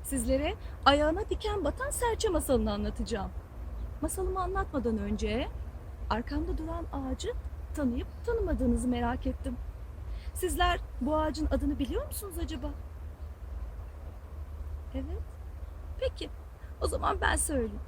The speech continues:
Antep fıstığını duydunuz mu? Evet, işte arkamdaki ağaç fıstık ağacı. Fıstık ağacı hakkında biraz bilgi verecek olursam, kısa boyludur ve çiçekleri üzümü andıran salkım şeklindedir.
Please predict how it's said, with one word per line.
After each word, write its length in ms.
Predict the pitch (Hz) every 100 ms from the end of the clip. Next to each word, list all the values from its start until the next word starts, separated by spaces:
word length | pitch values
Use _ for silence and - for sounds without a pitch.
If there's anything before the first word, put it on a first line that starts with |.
| - - - - -
Antep 380 | 415 466 415 -
fıstığını 400 | 339 - 359 349
duydunuz 460 | 302 - - - 320
mu? 100 | 294 - - - - - - - - -
Evet, 260 | 554 539 - -
işte 240 | 392 -
arkamdaki 600 | 415 415 427 415 440 480
ağaç 320 | 294 269 494 - - -
fıstık 320 | 427 - -
ağacı. 380 | 240 196 - - - - - - - - - - -
Fıstık 340 | 285 - 285 254
ağacı 300 | 202 196 214
hakkında 480 | 220 - 226 220 214 - -
biraz 300 | 254 240 214
bilgi 260 | 247 269 247
verecek 280 | 254 254 -
olursam, 500 | 285 247 - 202 - - - - - -
kısa 280 | - 403 240
boyludur 580 | 233 190 175 254 494 - - - -
ve 60 |
çiçekleri 960 | 240 - 269 254 240 233 233 294 440 - - - -
üzümü 320 | 226 202 269
andıran 440 | 320 262 226 302 381 - - -
salkım 440 | 403 392 - 403
şeklindedir. 640 | 415 381 349 302 285 277